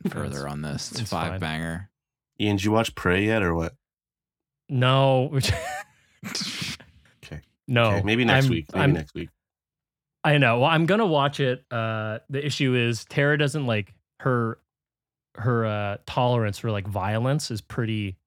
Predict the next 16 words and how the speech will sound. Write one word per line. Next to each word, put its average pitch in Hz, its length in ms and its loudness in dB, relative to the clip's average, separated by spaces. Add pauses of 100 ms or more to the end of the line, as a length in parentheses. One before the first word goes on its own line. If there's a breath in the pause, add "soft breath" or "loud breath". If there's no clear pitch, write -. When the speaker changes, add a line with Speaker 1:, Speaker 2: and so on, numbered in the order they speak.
(100)
Speaker 1:
has, 127 340 -2
has 117 280 -2
dwindled 110 720 -2
over 107 160 -8
the 107 60 -6
last 98 280 -6
few 104 100 -8
years. 95 300 -4
And 98 100 -8
so 110 80 -4
I 101 60 -2
checked 98 360 -6
with, 98 220 -6 (840)
uh, 101 320 -2
our 104 100 -2
friends, 95 720 -4